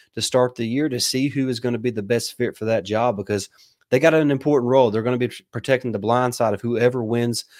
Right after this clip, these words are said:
that starting quarterback position. You know, it all, it all, uh, banks on who, how well your left tackle plays in the passing game. So, uh, protecting the quarterback is at a premium, and whoever can win that job, uh,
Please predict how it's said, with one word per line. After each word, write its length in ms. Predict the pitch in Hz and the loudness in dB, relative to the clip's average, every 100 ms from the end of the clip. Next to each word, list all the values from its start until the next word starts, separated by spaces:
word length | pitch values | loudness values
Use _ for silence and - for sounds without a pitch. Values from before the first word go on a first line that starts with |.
| - | 0
that 160 | 120 - | 0 2
starting 340 | 127 120 113 | 2 2 0
quarterback 480 | - 120 107 113 104 | -2 -4 0 0 -2
position. 600 | 104 107 110 - 110 107 - _ 101 | -6 -4 -4 -2 -2 -4 -10 _ -2
You 120 | 107 | 0
know, 100 | 107 | 4
it 80 | 117 | 6
all, 220 | 135 - | 6 6
it 120 | 117 | 2
all, 380 | 127 139 135 - _ - | 4 4 4 -2 _ -8
uh, 160 | 117 110 | -2 0
banks 360 | 113 135 - | 2 0 0
on 160 | 127 110 | -2 0
who, 200 | 123 127 123 _ _ | 0 0 -2 _ _
how 160 | 139 135 | 4 4
well 200 | 127 127 | 4 2
your 180 | 113 | 2
left 200 | 113 123 | 2 2
tackle 280 | - 120 110 | 2 0 0
plays 480 | 95 123 117 110 104 | -2 0 2 0 -4
in 80 | 104 | -6
the 80 | 101 | -2
passing 400 | 120 113 - 104 | 0 0 -2 -4
game. 260 | 101 101 | -4 -4
So, 320 | - 107 101 - - _ - | -2 0 -2 -4 -20 _ -4
uh, 300 | 101 101 98 - | -2 0 -4 -8
protecting 340 | - 135 139 | 0 0 0
the 60 | 117 | -2
quarterback 400 | 127 120 117 110 | -2 2 0 0
is 100 | 113 | -4
at 100 | 101 | -4
a 40 | |
premium, 600 | - 143 143 143 143 139 - _ _ | -2 2 2 4 2 0 -6 _ _
and 120 | 107 | -6
whoever 360 | 113 123 139 135 | 0 4 4 2
can 220 | - 117 | -4 -2
win 200 | 120 120 | 0 0
that 180 | 117 - | 0 -2
job, 500 | 117 113 117 110 92 | -2 2 2 0 -4
uh, 240 | 76 69 | -10 -12